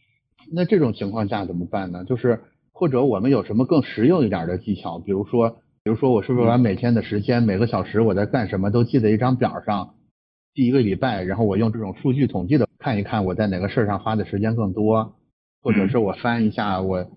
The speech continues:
Speaker 1: 抖音，
Speaker 2: 嗯。
Speaker 1: 看看，<laughs> 看看是个什么样的人，有没有这种相对客观一点儿的手段来说这个事儿？因为我们只是在前面说这种，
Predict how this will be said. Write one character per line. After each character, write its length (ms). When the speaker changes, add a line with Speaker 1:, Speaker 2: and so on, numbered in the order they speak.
Speaker 1:
抖 120
音， 220
Speaker 2:
嗯。 300
Speaker 1:
看 180
看， 420
<laughs> 380
看 160
看 80
是 80
个 80
什 120
么 80
样 120
的 80
人， 460
有 100
没 100
有 140
这 140
种 280
相 160
对 120
客 300
观 260
一 60
点 120
儿 60
的 100
手 200
段 180
来 120
说 200
这 80
个 120
事 100
儿？ 80
因 100
为 160
我 120
们 140
只 160
是 220
在 180
前 200
面 180
说 300
这 120
种， 300